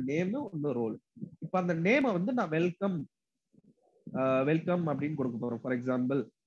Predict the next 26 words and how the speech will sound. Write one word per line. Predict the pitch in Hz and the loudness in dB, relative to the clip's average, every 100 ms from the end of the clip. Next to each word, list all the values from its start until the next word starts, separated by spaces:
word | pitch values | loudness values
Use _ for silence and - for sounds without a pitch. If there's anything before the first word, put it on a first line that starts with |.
| _ | _
welcome | 120 123 135 131 135 117 - _ _ _ _ _ - | -6 0 0 0 -2 -4 -8 _ _ _ _ _ -6
அப்படின்னு | 131 151 151 | -2 0 0
கொடுத்துட்டு | 131 120 - | 0 0 2
அந்த | 247 165 147 | 2 2 2
நேமை | 165 180 | 2 2
நான் | 151 | 0
கொடுக்கணும் | 151 143 151 156 | 0 -2 0 0
அப்படின்னா, | 117 120 113 120 135 269 135 | 0 -2 -4 -4 -4 -4 -2
டைரக்டா | 135 160 151 202 | 0 2 0 0
நான் | 208 135 | 2 2
வந்து, | 127 202 180 - - - - | 2 2 2 -2 -18 -12 -2
அ, | 120 120 120 117 117 117 117 - 135 | 2 2 2 2 2 2 0 -2 -2
ஜே | 143 180 | 2 2
எஸ் | 180 | 2
பி | - | 0
ல | 139 131 | 0 2
வந்து | 175 | 0
பாத்தீங்கன்னா, | 165 135 127 127 220 240 | 0 -2 0 -2 0 -2
session | 135 131 147 143 | -4 -2 -2 0
dot | 123 127 123 - - _ _ - - _ _ _ _ _ _ - - - _ _ - - - - - - - - - - | 2 2 0 -12 -20 _ _ -20 -20 _ _ _ _ _ _ -18 -18 -20 _ _ -14 -12 -12 -10 -8 -6 -6 -6 -2 0
get | 147 170 | 2 4
attribute-னே | 147 127 120 117 127 143 | 2 2 0 0 0 0
ஒண்ணு | 143 107 | 0 -2
இருக்கு. | 104 - - 135 - _ _ _ _ _ _ _ _ _ - _ _ _ _ _ _ _ _ 135 | -6 -10 -10 -10 -12 _ _ _ _ _ _ _ _ _ -20 _ _ _ _ _ _ _ _ -8
session | 127 147 | -4 0
dot | 143 | 2